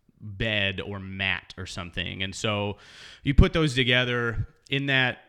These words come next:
context, it would be like a euphemism that we use today for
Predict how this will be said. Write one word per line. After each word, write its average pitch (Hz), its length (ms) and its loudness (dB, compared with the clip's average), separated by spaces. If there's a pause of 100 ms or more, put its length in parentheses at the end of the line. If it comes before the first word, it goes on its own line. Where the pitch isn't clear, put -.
(240)
context, 143 680 0
it - 20 -4
would 127 140 -4
be 139 80 0
like 131 140 -4
a 120 40 -2
euphemism 123 760 -4
that 104 120 -8
we 110 120 -6
use 110 260 -4
today 101 540 -2
for 98 640 -4